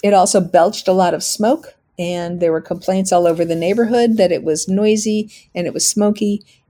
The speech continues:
and it played terrible music and it could be heard forever. And it was, it was nothing but a nuisance. Eventually, it is bought by a man named Charles C. Patton, who was a Minneapolis policeman,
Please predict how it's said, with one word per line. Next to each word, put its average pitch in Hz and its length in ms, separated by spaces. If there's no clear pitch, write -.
and 180 180
it - 180
played 185 600
terrible 170 400
music 208 540
and 165 120
it 143 100
could 156 160
be 156 80
heard 202 340
forever. 196 800
And 170 360
it 175 120
was, 180 400
it 202 100
was 185 380
nothing 202 400
but 170 100
a 165 60
nuisance. - 720
Eventually, 202 880
it 214 340
is 196 220
bought 190 340
by 190 120
a 185 120
man 175 320
named 170 300
Charles 202 380
C. 185 140
Patton, 180 540
who 185 160
was 170 260
a 165 220
Minneapolis 175 500
policeman, 208 680